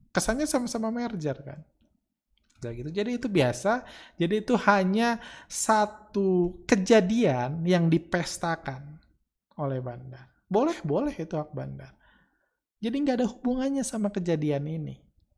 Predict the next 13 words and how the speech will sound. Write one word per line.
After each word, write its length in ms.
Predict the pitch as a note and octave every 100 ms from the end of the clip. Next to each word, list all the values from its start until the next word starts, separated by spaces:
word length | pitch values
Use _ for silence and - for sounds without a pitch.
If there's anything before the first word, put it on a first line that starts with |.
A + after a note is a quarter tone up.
| _ _ _ _ _ _ _ _ - _ _
Kayak 160 | D3 C3
gitu. 280 | B2+ B2+ C3 C3
Nggak, 200 | D#3 E3 -
ya, 140 | G3 F#3+ F3+
ya 140 | D#3
kejadian 500 | D3+ E3 D#3 C#3+ D3+
ini 140 | G#3 A#3+
hanya 240 | F3+ E3
dimanfaatkan 960 | D#3+ C#3 D3+ D3 C#3+ C#3+ C3 - G3+ G#3
untuk 240 | E3 F#3+
buat 320 | D3 C#3 D#3
pesta 320 | - C3 - C#3
besar-besaran. 640 | B2+ B2+ B2+ A#2+ A#2+ B2